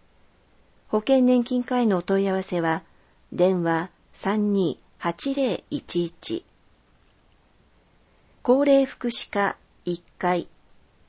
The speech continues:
一、住民移動届、戸籍届に伴う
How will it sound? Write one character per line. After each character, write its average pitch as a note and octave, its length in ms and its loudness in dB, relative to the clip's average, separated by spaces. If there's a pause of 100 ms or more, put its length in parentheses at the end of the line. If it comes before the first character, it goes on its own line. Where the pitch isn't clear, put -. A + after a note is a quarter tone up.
(240)
一、 F3+ 500 -2 (540)
住 G#3+ 240 2
民 C4 300 2
移 A#3 120 -2
動 A#3 180 0
届、 F3 580 -4 (140)
戸 F#3+ 100 0
籍 C#4 260 -4
届 C4+ 380 -2
に D#3 120 -2
伴 E3 440 -2
う - 100 -8